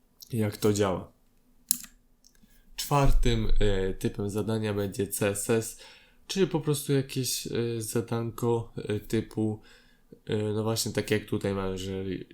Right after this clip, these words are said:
czyli wcięcie pierwszej linii kapitana trzydzieści pikseli i jaki zapis, e, tutaj będzie, tak? Jaki zapis tutaj będzie i trzeba będzie, e, wiedzieć,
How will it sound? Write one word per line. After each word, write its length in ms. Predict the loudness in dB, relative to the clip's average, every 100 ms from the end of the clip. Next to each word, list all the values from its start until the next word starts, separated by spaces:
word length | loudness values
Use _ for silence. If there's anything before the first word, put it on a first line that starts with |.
| -16
czyli 360 | -6 -2 0 -2
wcięcie 440 | -2 0 0 -2
pierwszej 320 | -4 -4 -4
linii 200 | -4 -4
kapitana 380 | -4 -6 -4 -4
trzydzieści 480 | -4 -6 -6 -6 -6
pikseli 640 | -6 -4 -2 0 0 -4 -10 -20 _ -6
i 100 | 0
jaki 360 | 2 0 -2 -2
zapis, 560 | -2 -4 -6 -4 -6 -6
e, 260 | -8 -8 -10
tutaj 500 | -10 -6 -4 -4 -8 _ _ _ _ _
będzie, 480 | -4 0 2 0 -6
tak? 380 | -2 -2 -4 -10 _ _ _ _ _ _ _ _ _ _ _ _ _ _ _ -20 -8
Jaki 260 | -4 -2 -2
zapis 320 | -2 -2 -4
tutaj 280 | -4 0 2
będzie 340 | 2 0 0
i 40 | -2
trzeba 360 | -4 -4 -2
będzie, 360 | -2 0 -2 -2 -8 -20 -20 -20 -20 -20 -10
e, 340 | -4 -2 -2 -2
wiedzieć, 680 | 0 0 2 0 0 -4